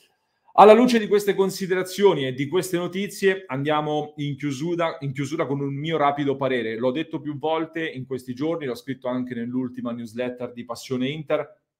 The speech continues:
Sappiamo benissimo che il momento economico non è semplice, sappiamo benissimo che bisogna prestare attenzione ai conti, io sono assolutamente d'accordo con chi dice che bisogna perseguire la sostenibilità del club,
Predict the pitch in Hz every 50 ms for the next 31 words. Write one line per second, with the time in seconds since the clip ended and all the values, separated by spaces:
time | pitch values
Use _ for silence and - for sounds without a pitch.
0 | _ _ _ _ _ _ _ - - - - 147 135 - 190 208 196 160 175 175
1 | 180 190 190 190 - 175 175 170 165 165 - - _ _ _ _ _ - 127 127
2 | 127 131 147 143 143 143 123 131 131 131 131 127 120 127 123 117 113 113 - 139
3 | 147 151 147 156 156 151 151 160 156 151 143 - 120 - - 131 131 127 117 123
4 | 127 131 135 131 - 131 123 117 120 113 117 113 107 123 123 120 117 - - 113
5 | 110 - - - 127 127 117 117 110 - 117 117 113 - - 131 120 117 113 110
6 | - 143 151 151 151 143 - 147 139 135 - _ _ _ - 123 127 123 127 120
7 | 117 117 117 - 117 110 - - 123 117 107 117 120 123 123 117 110 107 - 123
8 | 127 123 117 110 104 110 107 107 - 107 117 107 - 101 101 98 98 98 107 107
9 | 104 110 110 107 - - 113 101 104 113 117 110 107 98 104 - 110 98 - 110
10 | 104 104 101 104 107 101 104 101 104 107 107 - 127 135 147 147 143 151